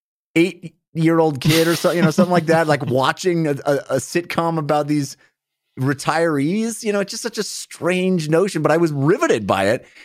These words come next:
Speaker 1: And so much of that is the four, you know, central characters'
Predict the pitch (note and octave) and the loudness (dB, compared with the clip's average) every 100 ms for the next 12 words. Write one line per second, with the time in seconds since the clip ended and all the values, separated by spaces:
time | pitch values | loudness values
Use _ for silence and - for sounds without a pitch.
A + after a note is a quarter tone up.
0 | - D3+ D#3 - G3+ F#3 F3+ D3 C3 A#2+ | -8 -4 -4 -2 0 0 -2 0 0 2
1 | A2+ A#2 G#2 C3+ B2+ A#2 A2 - _ _ | 0 -2 -2 0 2 2 0 -4 _ _
2 | _ _ _ - F#2+ D#2+ - G#2+ F2+ F#2 | _ _ _ -6 -4 -4 -6 -8 -4 -2
3 | E2 - - A2+ - F2+ E2+ F2 | -2 -6 -4 -2 -2 -4 -6 -10